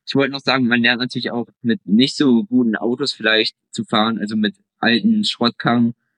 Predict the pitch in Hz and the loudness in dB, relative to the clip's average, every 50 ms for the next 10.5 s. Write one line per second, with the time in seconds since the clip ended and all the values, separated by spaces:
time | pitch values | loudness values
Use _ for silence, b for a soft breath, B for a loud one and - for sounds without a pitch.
0 | _ _ _ _ _ 107 - - 117 127 - - 120 110 113 123 117 - - - | _ _ _ _ _ -12 -6 -4 -4 -4 -2 -2 0 0 0 0 0 -2 -2 -2
1 | 120 123 - - 117 120 113 113 113 110 107 104 - 110 104 98 107 123 123 - | -2 -2 0 0 0 2 2 2 0 -2 -2 -4 -2 -2 -2 0 -2 -2 -2 -2
2 | 120 107 104 101 101 107 107 - - - - - - 113 113 110 113 120 131 147 | -2 -2 0 0 -2 -4 -4 -6 -12 -20 -12 -6 -2 0 0 2 2 0 0 -2
3 | - - 127 113 101 - 120 113 113 113 113 113 104 - - 85 101 - - 127 | -4 -4 -4 -4 -2 -4 -4 -2 -2 -2 -2 -2 -4 -6 -8 -10 -12 -6 -2 0
4 | 120 113 - - - 131 120 113 104 98 - _ _ _ 117 107 90 117 120 117 | 0 0 0 0 2 4 4 4 2 0 -4 _ _ _ 0 0 2 2 -2 -2
5 | 127 - 120 117 117 110 107 107 104 101 104 123 - - - - - 120 113 - | -2 -2 0 2 2 2 4 2 2 2 0 -2 -4 -6 -8 -2 0 0 0 2
6 | - 110 110 113 117 127 123 - _ _ _ _ _ _ _ _ _ _ _ _ | 0 2 4 4 4 2 0 -4 _ _ _ _ _ _ _ _ _ _ _ _
7 | _ _ _ _ _ _ _ _ _ _ _ _ _ _ _ _ _ _ - - | _ _ _ _ _ _ _ _ _ _ _ _ _ _ _ _ _ _ 0 2
8 | 117 110 110 104 - - - - - _ _ _ _ _ _ _ _ _ _ _ | 2 2 2 0 -2 -8 -10 -10 -14 _ _ _ _ _ _ _ _ _ _ _
9 | _ - 87 107 113 117 113 120 127 127 147 110 90 113 120 - - 104 - - | _ -4 0 2 4 4 4 2 2 0 -2 -2 0 -2 -2 -2 -4 -6 -6 -2
10 | - 120 117 117 113 113 107 98 - | 0 2 2 4 4 4 2 2 0